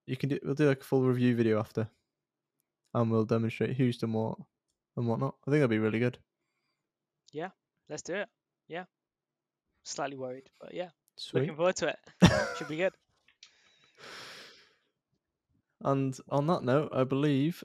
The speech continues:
Speaker 1: that is the end of today's podcast. So thank you very much for joining me today, Sam. I know you've been
Speaker 2: Thank you
Speaker 1: busy,
Speaker 2: for, um, having me.
Speaker 1: but, um,
Speaker 2: Always be a pleasure.
Speaker 1: yeah, I do, I do appreciate it. And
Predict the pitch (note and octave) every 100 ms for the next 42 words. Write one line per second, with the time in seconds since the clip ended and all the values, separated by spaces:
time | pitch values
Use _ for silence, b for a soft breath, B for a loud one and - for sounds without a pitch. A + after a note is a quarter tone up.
0 | - D3+ - C#3 C#3+ C#3+ C#3+ C#3+ C#3 C3
1 | C3+ C#3+ C3+ D3 C#3+ - C#3 - - -
2 | _ _ _ _ _ - B2 A#2+ C3+ C3
3 | B2 B2 A#2+ - B2+ B2 B2 A#2 B2 B2
4 | - C3 D#3 - B2 A#2+ A#2 A#2 A2+ A#2+
5 | C#3 B2+ B2 B2 B2 B2 C3+ C#3 D#3 G3+
6 | A#2+ A#2 A#2 A2+ A2+ A2+ C#3 - C#3 C#3+
7 | C#3 F#3+ - _ - _ _ _ _ E3
8 | - C#3+ - - _ _ _ _ _ _
9 | _ - C#3 C3 B2+ B2+ B2+ C3 C3 D#3+
10 | - C#3 C#3 C3+